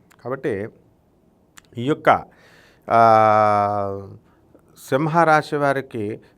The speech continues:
మరి సప్తమంలో ఉన్నటువంటి శనిగ్రహ ప్రభావం వలన భార్యాభర్తల మధ్య వివాదాలు రావడానికి అవకాశాలు ఉన్నాయి. కాబట్టి వితండవాదాలు చేసుకోకుండా చక్కగా మీరు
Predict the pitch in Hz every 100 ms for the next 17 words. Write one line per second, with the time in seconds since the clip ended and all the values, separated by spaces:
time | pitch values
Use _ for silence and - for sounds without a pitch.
0 | - 117 113 110 - 110 151 156 147 143
1 | 127 120 123 131 127 127 120 117 120 131
2 | 135 131 - 110 101 127 135 131 123 127
3 | 139 113 - _ _ 113 120 147 151 143
4 | 143 143 135 139 123 120 120 113 143 151
5 | 143 143 131 131 123 120 117 123 123 120
6 | 117 117 113 107 104 123 135 127 120 113
7 | 120 113 104 - 120 117 120 131 - _
8 | _ _ _ _ _ 110 - 113 123 131
9 | _ _ _ 113 117 110 98